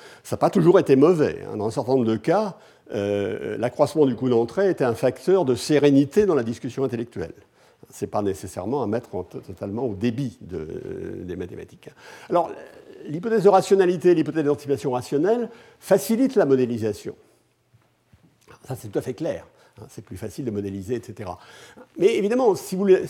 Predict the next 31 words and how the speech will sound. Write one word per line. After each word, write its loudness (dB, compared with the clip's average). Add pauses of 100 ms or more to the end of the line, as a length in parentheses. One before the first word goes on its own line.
leur 4
absence, 2
si 4
vous 8
n'avez 6
pas 6
rationalité, 4
hein, -2
et -6
pas -4
anticipation -6
rationnelle, -2 (240)
ça 0
rend 4
pas 8
le 8
monde 6 (260)
plus -4
facile 4
à 6
comprendre 2
logiquement. 0 (340)
Hein, -12
tout 2
au 10
contraire. -2 (320)
Donc -2
le 2
besoin 6
de 4
mathématiques, 2